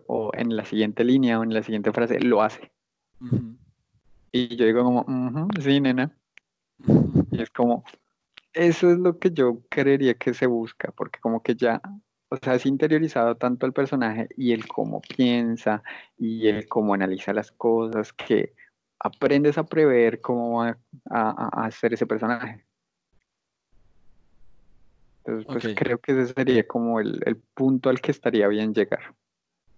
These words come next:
Speaker 1: El poder
Speaker 2: Cierto.
Speaker 1: crear un personaje con el que uno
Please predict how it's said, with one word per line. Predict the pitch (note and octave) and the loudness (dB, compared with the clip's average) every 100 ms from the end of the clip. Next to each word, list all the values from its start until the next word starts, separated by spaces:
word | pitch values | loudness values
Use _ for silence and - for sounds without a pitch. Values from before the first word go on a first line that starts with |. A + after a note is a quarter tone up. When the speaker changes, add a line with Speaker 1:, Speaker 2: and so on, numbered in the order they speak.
| _ _ _ - _ _ _ - | _ _ _ -20 _ _ _ -8
Speaker 1:
El | A2 - | -6 -2
poder | G#2+ G#2 | 2 2
Speaker 2:
Cierto. | A#2+ | 2
Speaker 1:
crear | A2+ A2 | 2 0
un | A2 | -2
personaje | B2 B2 G#2+ G#2 | -4 -2 -2 -2
con | - A2 | -2 -4
el | A2 | -4
que | - A2+ | -4 -6
uno | G#2 G2+ | -4 -6